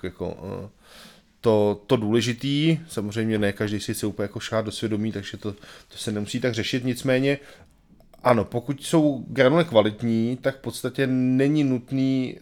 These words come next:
cokoliv přidávat. Na druhou stranu jsou období, třeba v rámci roka nebo v rámci života psa,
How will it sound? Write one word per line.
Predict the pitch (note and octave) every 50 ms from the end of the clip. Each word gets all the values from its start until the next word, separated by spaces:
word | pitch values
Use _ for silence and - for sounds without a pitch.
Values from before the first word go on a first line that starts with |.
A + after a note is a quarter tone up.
| - -
cokoliv | - - - B2 - C3+ C3+ C3+
přidávat. | C3+ - - G#2+ G#2+ G2+ F#2+ F2+ D2+ C2+ - - - - - -
Na | - A2 A2+ A#2+ A#2+
druhou | B2+ C3 D3+ D#3+
stranu | D#3+ - C#3+ C3 C#3+
jsou | C#3 - E3
období, | C#3 - B2+ A#2+ A2+ A2+ C3+ A#2 A#2 B2+ B2+ B2 A#2+ A#2+ B2+ C#3 D3+ D3 - -
třeba | - - C3+ A#2+ A#2+
v | A2+ A2
rámci | B2 A#2 A2+ A2 A2+ A2+ - D3 C3+
roka | A#2 A2 - - - B2 A#2 A#2 B2 C#3+ D#3 - - - - - - -
nebo | C3 C3 A#2+ B2+ B2
v | B2+
rámci | B2 A2+ A2+ A2+ - - C#3
života | B2+ B2+ A#2 B2 - D#3 D3
psa, | - - - - A2+ G2 G2 G#2+